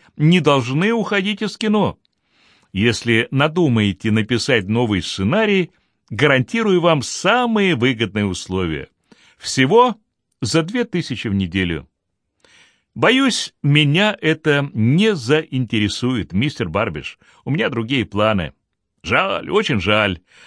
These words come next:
Но, может, вы передумаете? Они много раз спрашивали».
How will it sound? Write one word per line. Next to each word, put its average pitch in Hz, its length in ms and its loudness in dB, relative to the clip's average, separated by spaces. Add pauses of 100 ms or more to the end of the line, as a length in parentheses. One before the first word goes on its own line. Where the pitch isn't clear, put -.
(160)
Но, 214 560 2
может, 175 480 0
вы 175 180 0
передумаете? 113 960 -2 (360)
Они 156 260 2
много 180 460 2
раз 135 220 2
спрашивали». 95 800 -4